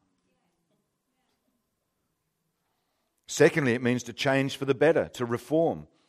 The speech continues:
I don't know about you, but sometimes we set the bar way too low. God sets the bar up here. You know, he's wanting us to live for a purpose, for a destiny. God wants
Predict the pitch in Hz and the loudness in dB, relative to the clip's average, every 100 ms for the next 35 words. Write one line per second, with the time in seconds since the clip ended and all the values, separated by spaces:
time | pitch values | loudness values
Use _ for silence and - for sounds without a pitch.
0 | _ - 120 113 117 113 113 117 120 107 | _ -2 0 0 2 2 2 0 -2 -2
1 | 117 _ _ _ _ _ _ 113 110 - | -8 _ _ _ _ _ _ -2 -2 0
2 | 135 135 - 101 98 98 - - _ _ | -2 -2 -2 -2 -2 -6 -12 -20 _ _
3 | _ _ _ _ _ 147 139 143 120 104 | _ _ _ _ _ -2 0 -2 0 -2
4 | 92 110 104 98 101 104 - 95 85 90 | 0 0 0 0 0 0 -2 -6 -2 0
5 | 92 82 78 _ _ _ _ _ _ _ | -2 -6 -14 _ _ _ _ _ _ _
6 | _ _ _ _ 110 113 139 147 - 135 | _ _ _ _ -6 4 4 4 0 0
7 | - 110 131 139 123 104 - 123 135 101 | 0 2 4 6 4 2 -4 -6 -4 -4
8 | 73 - _ _ _ _ _ - 127 127 | -6 -16 _ _ _ _ _ -6 0 2
9 | 139 135 117 139 156 151 127 - 131 120 | 2 0 2 2 2 2 0 -2 -2 0
10 | 135 135 - 107 - 131 135 107 - 107 | 0 -2 -2 -2 0 0 0 0 -6 -4
11 | 101 101 127 131 - 98 85 123 135 123 | -4 0 0 0 -6 -10 0 2 4 4
12 | 151 151 - | 0 0 -10